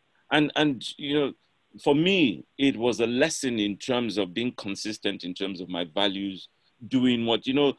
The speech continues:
the truth of the matter is that in our Christian walk, we, it's, it's like a yo-yo,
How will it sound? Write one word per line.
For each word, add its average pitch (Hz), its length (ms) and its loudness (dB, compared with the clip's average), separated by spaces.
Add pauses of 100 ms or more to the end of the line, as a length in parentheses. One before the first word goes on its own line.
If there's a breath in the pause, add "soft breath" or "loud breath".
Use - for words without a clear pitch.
(420 soft breath)
the 123 100 2
truth - 400 0
of 107 160 2
the 101 80 0
matter 104 360 0
is 92 260 -2
that 92 240 2
in 104 160 0
our 104 100 2
Christian 131 560 2
walk, 80 380 -4 (100)
we, 113 300 -6
it's, 104 240 0
it's 110 240 -4
like 104 200 0
a 104 80 2
yo-yo, 110 440 4